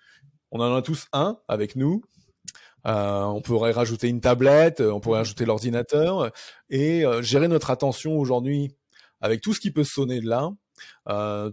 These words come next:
toutes les sirènes, euh, dès lors qu'on ouvre une application ou autre,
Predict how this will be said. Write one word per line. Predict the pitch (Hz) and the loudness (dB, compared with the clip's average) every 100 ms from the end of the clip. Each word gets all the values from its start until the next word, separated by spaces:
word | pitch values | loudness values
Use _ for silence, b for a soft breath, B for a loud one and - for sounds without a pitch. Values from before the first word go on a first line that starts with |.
| - | -6
toutes | 160 170 165 131 - | -6 -4 -2 -4 -6
les | 120 | -6
sirènes, | 113 - 143 131 131 139 127 | -6 -6 -2 0 0 0 -2
euh, | 110 104 | -6 -8
dès | 101 123 | -4 2
lors | 120 - | 2 0
qu'on | 120 | -4
ouvre | 135 117 | -2 -2
une | 120 113 | -2 -2
application | - 117 110 - 120 | -4 -2 -2 -2 -8
ou | 110 117 | -6 -4
autre, | 156 170 139 | -4 -6 -10